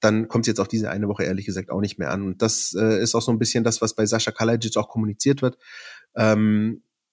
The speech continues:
interessant für ihn vielleicht, ein ganz wichtiger Termin, kommenden Freitag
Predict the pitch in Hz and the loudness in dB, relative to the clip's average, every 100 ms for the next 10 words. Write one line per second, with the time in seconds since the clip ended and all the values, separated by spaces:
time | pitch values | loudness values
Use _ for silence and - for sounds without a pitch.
0 | _ - 117 - - 135 139 123 151 185 | _ -2 0 2 2 2 2 4 4 2
1 | 135 120 131 123 117 113 117 - 113 104 | 2 2 2 2 0 0 -2 0 0 0
2 | 107 107 110 107 - - - 107 98 95 | 0 0 0 0 -8 -4 2 2 2 0
3 | - 107 127 117 107 107 | 0 2 2 0 0 0